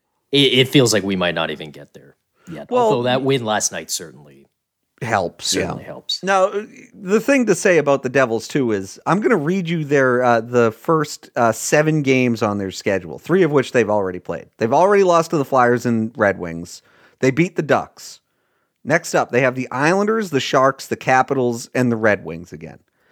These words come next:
Speaker 2: I don't think those are tough games. I think those are all winnable for sure.
Speaker 1: Mm-hmm.
Speaker 2: If they can get the saves, which, let's be honest, that's been their fucking problem again this year. Um,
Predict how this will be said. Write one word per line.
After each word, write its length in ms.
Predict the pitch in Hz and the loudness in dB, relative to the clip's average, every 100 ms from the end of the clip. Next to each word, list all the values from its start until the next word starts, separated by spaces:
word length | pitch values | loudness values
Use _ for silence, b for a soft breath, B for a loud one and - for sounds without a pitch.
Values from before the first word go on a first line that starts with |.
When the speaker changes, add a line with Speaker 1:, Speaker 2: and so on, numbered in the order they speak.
| b b b - | b b b -2
Speaker 2:
I 100 | 269 | 0
don't 160 | 381 | 2
think 200 | - 277 | 0 0
those 200 | 247 233 | 0 0
are 80 | 196 | -2
tough 260 | 208 170 - | 0 0 2
games. 300 | 165 107 101 | 0 2 0
I 140 | 139 | 2
think 160 | 202 233 | 2 2
those 160 | 226 | 2
are 120 | 180 - | 0 0
all 300 | 156 160 151 | 2 4 4
winnable 440 | 139 131 104 92 | 4 2 0 -4
for 320 | - 135 127 | -2 2 2
sure. 480 | 127 - 110 80 - _ _ _ _ | 2 -2 -2 -2 -8 _ _ _ _
Speaker 1:
Mm-hmm. 180 | 123 139 - _ _ _ _ _ _ | -8 -8 -10 _ _ _ _ _ _
Speaker 2:
If 180 | 147 143 | -2 2
they 140 | 131 127 | 2 2
can 120 | 127 | 2
get 200 | 113 - | 2 0
the 60 | |
saves, 400 | - 101 76 71 | -4 -4 -4 -4
which, 280 | 113 107 - B B B B | 0 0 -2 B B B B
let's 280 | 110 143 - | 0 0 0
be 160 | 185 | 0
honest, 540 | 214 254 180 165 - - _ | 2 2 0 -4 -10 -20 _
that's 460 | - 113 143 - | -6 0 0 0
been 200 | 147 143 | 0 2
their 140 | 135 123 | 2 2
fucking 340 | 127 120 113 | 0 0 -2
problem 460 | 110 104 95 95 95 | 2 2 0 -4 -4
again 540 | 123 123 113 120 104 101 | -2 -2 0 0 0 -4
this 300 | 90 - - | -8 -10 -18
year. 200 | - - b b b b b b _ - | -20 -20 b b b b b b _ -4
Um, 680 | 120 113 110 104 101 95 | 0 4 4 2 -2 -6